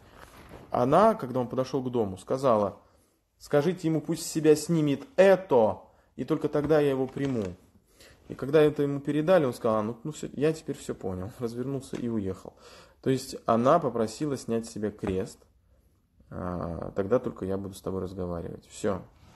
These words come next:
Мне кажется, этого единственного эпизода уже достаточно. А, от неверующего мужа вчера фразу услышал, ш-,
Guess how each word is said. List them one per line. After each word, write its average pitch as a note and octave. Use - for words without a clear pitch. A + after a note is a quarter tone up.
Мне C#3
кажется, D3+
этого C3+
единственного C3
эпизода A#2+
уже G#2+
достаточно. -
А, G2+
от -
неверующего D3+
мужа D#3
вчера C3+
фразу C3+
услышал, A2
ш-, -